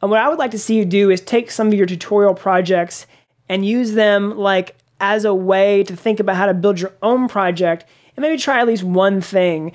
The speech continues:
to see if you can just build something, um, sort of from scratch as being inspired by the tutorial and use that knowledge to do something yourself so that you can kinda test your skills. And that will be a starting point to see what you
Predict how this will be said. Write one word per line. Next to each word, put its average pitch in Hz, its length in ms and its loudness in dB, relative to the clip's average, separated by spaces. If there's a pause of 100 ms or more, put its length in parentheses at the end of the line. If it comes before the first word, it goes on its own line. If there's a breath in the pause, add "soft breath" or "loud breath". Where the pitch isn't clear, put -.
(140 loud breath)
to - 80 -8
see 233 160 -2
if 214 100 0
you 233 60 -2
can 214 140 2
just 175 280 -4
build 202 220 4
something, 185 640 -2 (340 loud breath)
um, 175 380 0
sort 226 160 0
of 240 80 -2
from 196 100 -2
scratch 165 880 -2 (720)
as 220 440 -2 (400)
being 226 220 0
inspired 208 680 0
by 175 100 2
the 160 80 -2
tutorial 156 800 -6 (220 soft breath)
and 196 140 -2
use 233 160 0
that 190 180 0
knowledge 175 440 0
to 190 40 -4
do 185 60 -2
something 165 260 -2
yourself 214 600 0
so - 240 -2
that 190 100 -2
you 196 100 0
can 190 140 -10
kinda 170 160 -4
test - 380 -4
your 190 80 2
skills. 185 400 2
And 185 100 -4
that 226 140 0
will 220 80 0
be 190 120 0
a 165 60 -4
starting 233 420 0
point 196 220 -4
to 175 60 -8
see 202 180 -4
what 175 220 -2
you - 80 -10